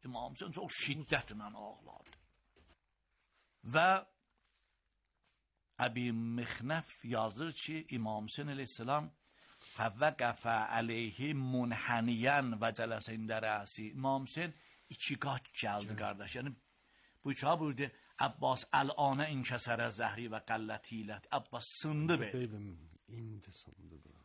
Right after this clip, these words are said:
Speaker 1: Çarəm azaldı. Buyurdu, "Vaqən o cürdür."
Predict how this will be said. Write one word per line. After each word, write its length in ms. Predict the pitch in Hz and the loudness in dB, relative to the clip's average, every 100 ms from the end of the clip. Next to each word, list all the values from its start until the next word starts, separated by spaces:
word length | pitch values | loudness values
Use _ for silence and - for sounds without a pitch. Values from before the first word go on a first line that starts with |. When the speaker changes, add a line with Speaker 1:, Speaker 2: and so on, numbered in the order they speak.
| - _ - 78 80 | -20 _ -20 -12 -2
Speaker 1:
Çarəm 540 | - 160 160 165 151 | 6 8 10 10 6
azaldı. 640 | 127 113 110 104 107 170 - _ _ _ | 4 2 -2 -2 -4 -6 -8 _ _ _
Buyurdu, 280 | 143 180 180 | -2 0 0
"Vaqən 480 | 117 160 127 165 147 | 6 6 6 4 2
o 140 | 117 | -2
cürdür." 300 | 110 101 107 | -6 -8 -10